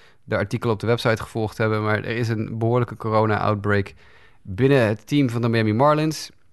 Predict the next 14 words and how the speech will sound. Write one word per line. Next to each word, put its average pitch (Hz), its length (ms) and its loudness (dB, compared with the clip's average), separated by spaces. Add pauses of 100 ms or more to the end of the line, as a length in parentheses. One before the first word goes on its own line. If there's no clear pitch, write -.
(160)
In 113 120 -2
totaal 120 340 2
inmiddels, 113 420 0 (380)
want - 140 -12
er 107 60 -2
is 98 60 -2
net 107 120 -2
weer 110 100 -2
een 107 60 -6
update 107 280 0
geweest 104 300 0
door 107 140 -4
Ken 107 160 -2
Rosenthal, 104 600 2